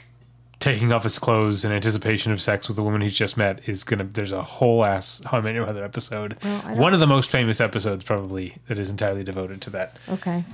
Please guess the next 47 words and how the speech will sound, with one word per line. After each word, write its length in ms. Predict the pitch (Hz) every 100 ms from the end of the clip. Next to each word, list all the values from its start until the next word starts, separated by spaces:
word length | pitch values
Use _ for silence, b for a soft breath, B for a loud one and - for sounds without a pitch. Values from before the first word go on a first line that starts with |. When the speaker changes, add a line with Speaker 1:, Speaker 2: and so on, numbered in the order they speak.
| 226 _ _ _ -
Speaker 1:
I 400 | - - _ -
mean, 140 | 156 147
probably 180 | 160 120
not 80 |
entirely. 400 | 107 107 117 95
There's, 160 | 101 101
like, 120 | 104
probably 180 | - 107
B 180 | 95 101
and 120 | 95
C 140 | - 117
plots 260 | 110 101
as 100 | 101
well, 200 | 107 104
but 80 | 98
that's 180 | 101 101
the 80 | 107
main 180 | 98 95
thing. 220 | 98 87 -
Speaker 2:
I 80 |
mean, 240 | 240 240 226
there 140 | 233
were 80 | 233
so 200 | 226 262
many 200 | 254 226
similarities 760 | 208 - 208 202 190 190 180 170
here 300 | 202 185 175
with 180 | 175 170
just, 280 | 180 160
like, 240 | 175 165 -
the, 380 | 165 156 165 -
the 120 | 180
flashback 760 | 170 196 185 - - 185 180 180
and 140 | 170
the, 200 | 170 - -
the 200 | 180 170
time 420 | - 190 190 190
jump 520 | 185 190 185 185 180
and 200 | 180 170
the, 180 | 165 170
Speaker 1:
Yeah. 340 | 170 196 175 -
Speaker 2:
um, 140 | 196
like, 260 | 185 170 - B B B -
bad 260 | - 175 175
hair 720 | 180 220 208 202 190 185 180
and, 240 | 175 165 160
like, 320 | 160 170